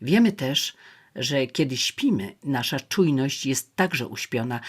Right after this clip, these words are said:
dlatego nie możemy sobie na to pozwolić, a więc nie śpimy. Nasz umysł jest stale zajęty.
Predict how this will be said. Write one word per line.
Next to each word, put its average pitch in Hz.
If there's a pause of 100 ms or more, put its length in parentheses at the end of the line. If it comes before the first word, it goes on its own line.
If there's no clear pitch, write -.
(140)
dlatego 185
nie 240
możemy 127
sobie 127
na 123
to 123
pozwolić, 120
a 131
więc 123 (140)
nie 240
śpimy. - (760)
Nasz 143
umysł 185
jest 151
stale 151
zajęty. 127